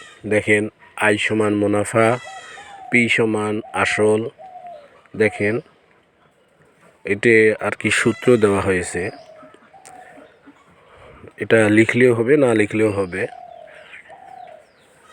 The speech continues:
আহ, এটা দেখেন খর উত্তর,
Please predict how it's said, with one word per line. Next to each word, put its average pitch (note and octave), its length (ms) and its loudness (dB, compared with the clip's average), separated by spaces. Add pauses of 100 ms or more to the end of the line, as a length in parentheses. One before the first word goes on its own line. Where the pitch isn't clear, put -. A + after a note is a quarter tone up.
(320)
আহ, E2+ 440 -4 (1300)
এটা G#2+ 160 2
দেখেন G#2 360 2
খর A#2 360 2
উত্তর, - 380 -6